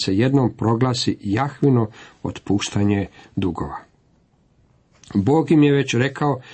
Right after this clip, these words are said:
kako zemlja treba ležati neobrađena svaku sedmu godinu.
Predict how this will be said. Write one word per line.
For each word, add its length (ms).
kako 260
zemlja 380
treba 380
ležati 560
neobrađena 840
svaku 380
sedmu 360
godinu. 400